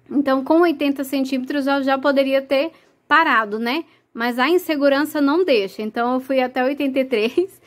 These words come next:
<laughs> vou fazer mais uma carreirinha e eu quero que passe um pouco de noventa pra eu ficar com meu coraçãozinho aqui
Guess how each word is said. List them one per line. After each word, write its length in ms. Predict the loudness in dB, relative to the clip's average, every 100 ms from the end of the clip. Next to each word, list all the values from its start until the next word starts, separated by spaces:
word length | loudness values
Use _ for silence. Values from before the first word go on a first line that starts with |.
| -20
<laughs> 120 | _ 0
vou 140 | 2
fazer 280 | 2 2 2
mais 260 | 2 0
uma 180 | 0 0
carreirinha 720 | 0 2 2 0 0 0 0 0
e 120 | -2
eu 120 | -2
quero 320 | -2 -2 0
que 120 | -4
passe 380 | 0 2 2 0
um 60 | -2
pouco 280 | -2 -2 -2
de 120 | 0
noventa 540 | 0 0 -2 -2 -2
pra 280 | -2 -2 0
eu 120 | -2
ficar 280 | -4 -4 -2
com 80 | 2
meu 160 | 0
coraçãozinho 800 | 0 -2 -2 -4 -4 -2 0 0 0
aqui 300 | -2 -4